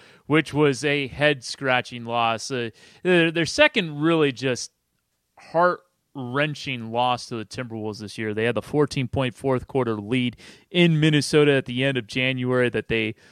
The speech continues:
uh, or maybe the beginning of February, January thirty-first, February first. I don't quite remember the exact date. But they, you know, they lost that one in overtime.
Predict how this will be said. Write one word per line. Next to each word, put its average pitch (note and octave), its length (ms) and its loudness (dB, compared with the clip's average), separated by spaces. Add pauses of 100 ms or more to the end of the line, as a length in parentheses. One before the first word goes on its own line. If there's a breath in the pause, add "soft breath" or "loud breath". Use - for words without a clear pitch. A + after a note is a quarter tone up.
(180 soft breath)
uh, A2+ 260 2
or A#2 160 -2
maybe B2 240 0
the A2+ 80 -4
beginning A#2+ 380 -2
of G#2 80 -6
February, A2+ 440 0
January A2+ 460 -4
thirty-first, A#2 580 -4
February A2 380 0
first. A#2+ 260 -6
I A2+ 60 0
don't A2+ 220 -2
quite B2 360 -2
remember A#2 380 -10
the A2 140 -6
exact A2+ 500 -6
date. G#2+ 300 -8 (360 soft breath)
But C3+ 320 0
they, C3 280 -2
you B2 160 -10
know, G#2+ 80 -4
they G#2 220 -4
lost B2 320 0
that C#3 200 0
one C#3 180 2
in B2+ 100 -2
overtime. B2 640 0